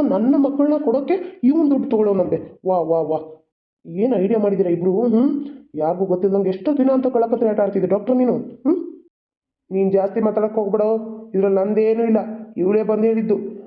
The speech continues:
"ನಮ್ಗೆ ಮಗು ಬೇಕು, ಏನಾದ್ರು ಪ್ಲಾನ್ ಮಾಡಿ, ಯಾರ್ದಾರು ಹೊಟ್ಟೆ ಎರಡು ಮಗು ಇದ್ರೆ, ಯಾರಿಗಾದ್ರೂ ಬೇಡ ಆಗಿದ್ರೆ ಕೊಡು" ಅಂತ. ನಾನಂದೆ, "ಬೇರೆದು ಯಾಕ? ನಿಮ್ಮ ರಿಲೇಷನ್ ಒಳಗೆ ನಿಮ್ಮ ರಕ್ತನ ಆಗತ್ತಲ್ಲ, ನಿಮ್ಮ ಅಕ್ಕನ ಹೊಟ್ಟೆಲಿ ಎರಡು ಮಗು ಇದೆ, ನಾನು ಅವ್ರಿಗೆ ಇನ್ನೊಂದ್ಸಲ ಸ್ಕ್ಯಾನಿಂಗ್ ಬಂದಾಗ ಹೇಳ್ತೀನಿ"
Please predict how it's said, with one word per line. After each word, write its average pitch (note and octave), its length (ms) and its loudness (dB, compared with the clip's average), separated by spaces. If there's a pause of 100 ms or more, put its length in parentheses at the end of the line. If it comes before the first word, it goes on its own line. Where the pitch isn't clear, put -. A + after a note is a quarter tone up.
(180)
"ನಮ್ಗೆ F#3 640 0
ಮಗು F3+ 240 0
ಬೇಕು, G#3 400 0
ಏನಾದ್ರು G3+ 380 0
ಪ್ಲಾನ್ G#3 260 0
ಮಾಡಿ, G#3 300 0
ಯಾರ್ದಾರು F#3+ 380 2
ಹೊಟ್ಟೆ G3+ 240 0
ಎರಡು G3 400 0
ಮಗು G3+ 220 -2
ಇದ್ರೆ, G3+ 640 -4
ಯಾರಿಗಾದ್ರೂ G#3 460 0
ಬೇಡ G3+ 200 2
ಆಗಿದ್ರೆ G3+ 300 -2
ಕೊಡು" A3+ 260 0
ಅಂತ. G3 180 -2 (400)
ನಾನಂದೆ, A3+ 600 0
"ಬೇರೆದು A#3+ 420 0
ಯಾಕ? A3 200 -2
ನಿಮ್ಮ G#3+ 380 2
ರಿಲೇಷನ್ G#3+ 440 0
ಒಳಗೆ G3+ 180 2
ನಿಮ್ಮ G#3+ 220 2
ರಕ್ತನ G3+ 340 0
ಆಗತ್ತಲ್ಲ, F#3+ 380 0 (440)
ನಿಮ್ಮ F#3 240 -2
ಅಕ್ಕನ G#3 120 -2
ಹೊಟ್ಟೆಲಿ A3 400 2
ಎರಡು F#3 180 0
ಮಗು F#3+ 240 0
ಇದೆ, F#3 300 2
ನಾನು F#3+ 280 0
ಅವ್ರಿಗೆ F#3+ 320 0
ಇನ್ನೊಂದ್ಸಲ G#3+ 420 0
ಸ್ಕ್ಯಾನಿಂಗ್ G#3 380 0
ಬಂದಾಗ F#3+ 220 0
ಹೇಳ್ತೀನಿ" G3 600 0